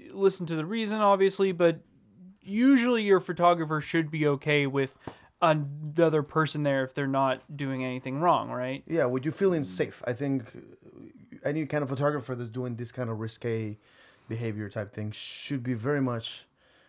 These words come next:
Speaker 2: for anything that makes you comfortable.
Speaker 1: Yeah.
Speaker 2: That, that's always, like, a key to, uh, any kind of, uh, any B D S M thing. It really doesn't matter if it's a photographer or not.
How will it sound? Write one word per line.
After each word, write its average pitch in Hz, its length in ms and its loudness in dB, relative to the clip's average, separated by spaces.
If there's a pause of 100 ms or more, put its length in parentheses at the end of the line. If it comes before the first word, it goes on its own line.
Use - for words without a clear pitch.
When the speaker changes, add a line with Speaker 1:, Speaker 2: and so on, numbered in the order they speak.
(120)
Speaker 2:
for 120 520 -2
anything 127 400 -2
that 117 80 -4
makes 117 220 -8
you 113 60 -12
comfortable. 98 480 -16 (380)
Speaker 1:
Yeah. 196 160 4 (380)
Speaker 2:
That, - 220 -8
that's 117 200 -6
always, 120 320 -6
like, 113 160 -8
a 110 40 -10
key 113 340 -12
to, 104 260 -12
uh, 98 200 -14
any 104 200 -14
kind 104 240 -12
of, 95 180 -14
uh, 95 240 -14 (580)
any 151 160 -6
B 110 120 -12
D 95 120 -10
S 95 140 -14
M 98 120 -12
thing. 90 160 -16
It 85 120 -18
really 98 200 -18
doesn't 107 240 -14
matter 104 180 -8
if 104 140 -14
it's 104 80 -14
a - 20 -14
photographer 104 460 -14
or 107 40 -14
not. 107 300 -16